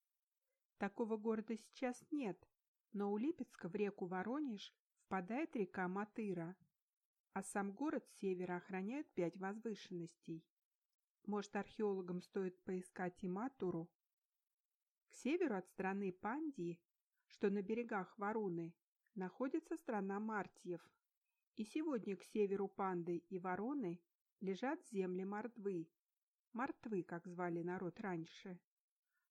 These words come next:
А между Ямуной, Окой, Синдхом, Доном, Упаджалой, Упой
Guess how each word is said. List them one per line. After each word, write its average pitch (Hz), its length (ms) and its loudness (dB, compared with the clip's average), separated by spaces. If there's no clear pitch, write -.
А 190 120 0
между 196 380 0
Ямуной, 196 600 2
Окой, 180 580 0
Синдхом, 208 800 -2
Доном, 175 540 2
Упаджалой, 190 960 0
Упой 170 480 0